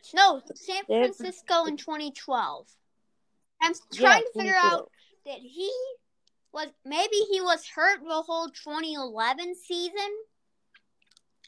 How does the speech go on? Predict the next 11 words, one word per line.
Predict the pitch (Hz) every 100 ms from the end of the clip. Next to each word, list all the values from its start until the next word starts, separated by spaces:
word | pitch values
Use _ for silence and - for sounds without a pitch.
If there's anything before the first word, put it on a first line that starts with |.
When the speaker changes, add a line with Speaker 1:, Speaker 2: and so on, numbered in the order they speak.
| _ _ _ _ _ _ _ _ -
Speaker 2:
Okay, | 214 247 226 208 _ _ _ _ -
uh, | 220 220 220 _ _ -
he | 277 294
played | - 269 240 233 233 240 - _ _ _ _ -
two | 254 240
hundred | 262 254 240 -
eighteen | 240 - - 269 254 262 247
games | 247 226 214 208 208 - _ _ _ _ _ _ _ -
with | 226 226 - _ -
nine | 214 226 240
hundred | 240 226 214